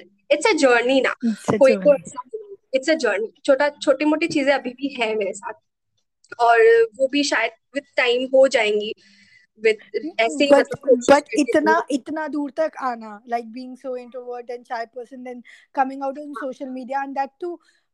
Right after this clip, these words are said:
Speaker 2: photo डालना is still different, video बना के डालना is even more difficult, right?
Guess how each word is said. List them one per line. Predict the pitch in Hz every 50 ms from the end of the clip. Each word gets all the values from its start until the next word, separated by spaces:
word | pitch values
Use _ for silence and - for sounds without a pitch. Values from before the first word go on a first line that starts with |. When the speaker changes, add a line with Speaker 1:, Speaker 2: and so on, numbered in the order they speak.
| _ _ -
Speaker 2:
photo | 294 285 294 285 - 330 320 330
डालना | 330 320 302 294 302 294 311 320 320
is | - 311 -
still | _ _ _ - - 330 320 294
different, | 262 277 226 - 269 269 247 233
video | 233 220 254 262 226 262 277 294 277
बना | 285 277 277 269
के | 262 302 285
डालना | 277 262 254 262 277
is | 277 277 277 262 _ - 302 269
even | 240 277 277
more | 277 269 277 277
difficult, | 254 247 240 _ _ 233 - 226 226 247
right? | 233 233 247